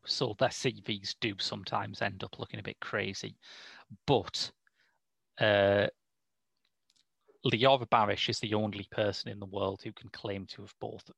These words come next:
worked for Chantal Akerman and written the sequel to Basic Instinct.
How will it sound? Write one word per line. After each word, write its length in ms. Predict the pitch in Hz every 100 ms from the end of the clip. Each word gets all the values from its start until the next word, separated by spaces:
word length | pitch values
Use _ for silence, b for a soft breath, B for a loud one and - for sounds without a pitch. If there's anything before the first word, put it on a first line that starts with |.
| _ 101
worked 340 | 117 120 -
for 120 | - 117
Chantal 580 | - 117 101 - 107 110
Akerman 600 | - - 104 87 107 110 _ _ _ _ _ B B B B B B
and 400 | 120 107 95 95 113
written 300 | 107 - 120
the 80 | 101
sequel 440 | - 104 - 110
to 120 | - 101
Basic 480 | 101 92 - -
Instinct. 720 | 98 90 - - 98 - -